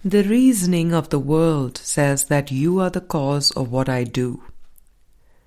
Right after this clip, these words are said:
While you attack, I must be innocent. As if there was a cause or attack outside one's own mind. The Course says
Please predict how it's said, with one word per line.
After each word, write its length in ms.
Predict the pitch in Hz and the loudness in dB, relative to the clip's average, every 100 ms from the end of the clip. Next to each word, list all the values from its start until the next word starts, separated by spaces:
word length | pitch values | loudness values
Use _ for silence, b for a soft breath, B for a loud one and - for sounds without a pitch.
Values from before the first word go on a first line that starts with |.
| b b b b | b b b b
While 180 | 139 139 | 0 2
you 220 | 170 226 | 2 2
attack, 560 | 208 175 143 156 - - - - _ - - | 2 0 0 -2 -8 -16 -18 -20 _ -20 -6
I 120 | 196 | -2
must 380 | 240 180 170 - | 0 0 0 0
be 160 | 165 180 | 2 2
innocent. 600 | 233 202 135 - - - - _ _ _ - _ _ _ _ _ _ _ _ - | 2 -2 -4 -8 -12 -16 -20 _ _ _ -20 _ _ _ _ _ _ _ _ -2
As 220 | 220 269 | 0 0
if 160 | 262 | -2
there 160 | - 190 | 0 0
was 260 | 175 185 160 | 2 0 0
a 60 | |
cause 440 | - 185 185 190 - | -2 0 2 2 2
or 200 | 147 151 | 2 2
attack 460 | 147 156 156 156 - | 2 -2 -2 -4 -4
outside 720 | 185 214 233 - 170 151 143 | 0 0 0 0 2 2 0
one's 340 | 135 139 139 - | 0 -2 0 6
own 360 | 151 151 156 160 | 8 8 8 8
mind. 580 | 151 147 143 127 135 - - - - - - - - - - - - - - - - - - - - - - | 6 6 4 0 0 0 -2 -4 -10 -10 -8 -6 -6 -8 -10 -12 -12 -12 -12 -10 -10 -12 -12 -12 -14 -14 -8
The 80 | 165 | -6
Course 340 | - 302 330 | -2 0 4
says 500 | - - 135 156 - | 4 2 0 -4 -6